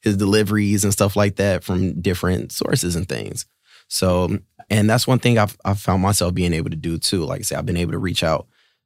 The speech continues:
to, to others or different sources for certain things that I still may have not grasped or learned completely yet. And my, I can do basic edits all day, but some of the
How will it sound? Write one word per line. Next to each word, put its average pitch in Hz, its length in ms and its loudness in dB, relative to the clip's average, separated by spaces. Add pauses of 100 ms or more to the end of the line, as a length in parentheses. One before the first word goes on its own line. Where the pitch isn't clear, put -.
to, 85 540 -2
to - 160 -4
others 90 280 0
or 80 80 -4
different 87 280 -2
sources 98 400 0
for 87 180 -4
certain 87 260 -2
things 87 320 -2
that 85 180 -4 (380)
I 90 460 0 (240)
still 110 320 4
may 104 140 4
have 107 120 4
not 98 380 0
grasped 95 440 0
or 95 40 2
learned 95 300 0
completely - 420 -2
yet. 65 240 -4 (400)
And 101 80 0
my, 107 180 2 (160)
I 110 60 0
can 107 140 2
do 120 100 2
basic 123 320 0
edits 80 300 -2
all 90 180 2
day, 104 280 0
but 82 180 -4
some 98 180 0
of 95 80 0
the 98 240 0